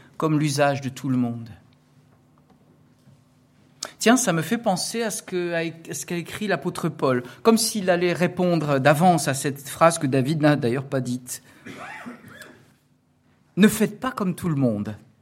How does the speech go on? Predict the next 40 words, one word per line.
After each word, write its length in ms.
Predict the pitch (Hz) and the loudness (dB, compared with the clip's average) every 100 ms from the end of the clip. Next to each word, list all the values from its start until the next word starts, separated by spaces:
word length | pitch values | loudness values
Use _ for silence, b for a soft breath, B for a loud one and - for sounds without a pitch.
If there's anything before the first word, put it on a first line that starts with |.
| - | -10
C'est, 280 | - 180 170 | -2 -2 0
c'est 220 | - 226 | -2 -2
ce 100 | 208 | -4
qui 120 | - | -4
est 140 | 214 190 | -4 -4
écrit 300 | 139 - 262 | -6 -6 -4
dans 120 | 262 | 0
la 140 | 151 | 0
lettre 300 | 139 220 - | 0 -2 -4
aux 40 | 185 | -4
Romains. 460 | 156 143 160 240 b b b b b b b b | -4 -4 -4 -6 b b b b b b b b
Alors, 340 | 139 156 151 156 | 0 0 0 -2
en 120 | 135 | -2
bonne 260 | 127 175 160 | 0 0 0
vieille 300 | 143 151 - | 0 -2 -4
traduction 520 | 117 117 120 - 120 | -8 -8 -8 -6 -6
second, 440 | - 127 135 214 | -4 -6 -4 -4
c'est « 580 | 208 - 151 156 202 208 B B | -6 -6 -4 -2 -2 -6 B B
Ne 80 | 135 | -2
vous 160 | 135 | 0
conformez 520 | 139 175 - 170 151 151 | -2 -2 0 -2 0 -2
pas 160 | 185 | -2
au 100 | 175 | -2
siècle 380 | 135 156 - 139 | -4 -6 -6 -8
présent » 400 | 135 143 135 117 | -6 -4 -2 -2
pour 160 | - 117 | -2 -4
les 120 | 131 | -4
puristes. 640 | 131 123 120 - - - - _ _ _ b b b b b | -4 -6 -6 -8 -12 -16 -18 _ _ _ b b b b b
Et 80 | 156 | 2
moi, 200 | 156 226 | 6 6
je 140 | 196 | 6
le 140 | 185 151 | 2 0
traduis « 340 | - 123 170 | -2 -4 -4
Ne 100 | 208 | -4
faites 220 | 123 107 - | -6 -8 -10
pas 120 | 131 | -12
comme 180 | 220 220 | -10 -10
tout 120 | 311 | -8
le 60 | |
monde ». 220 | 311 247 | -8 -10